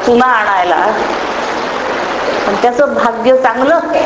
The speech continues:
त्याला नाना पेशवे फडणवीसांची आठवण आली आणि त्यांनी विचार केला, बाजारात जायचं ते व्हाया नाना फडणवीस जावं. आणि म्हणून तो त्यांच्या घरी गेला.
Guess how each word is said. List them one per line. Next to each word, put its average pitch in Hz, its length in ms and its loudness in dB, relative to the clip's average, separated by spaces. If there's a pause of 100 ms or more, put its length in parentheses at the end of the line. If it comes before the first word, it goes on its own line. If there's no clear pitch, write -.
(1120)
त्याला 247 220 2
नाना 247 340 2
पेशवे 247 880 2
फडणवीसांची 285 720 2
आठवण 302 460 2
आली 247 180 0 (760)
आणि 247 200 2
त्यांनी 269 200 4
विचार 311 420 4
केला, 302 260 2
बाजारात 294 500 2
जायचं 302 480 2
ते 302 80 4
व्हाया 285 380 2
नाना 294 280 2
फडणवीस 269 520 2
जावं. 208 380 2 (1400)
आणि 285 200 4
म्हणून 294 460 2
तो 311 80 4
त्यांच्या 294 460 2
घरी 302 280 4
गेला. 190 260 2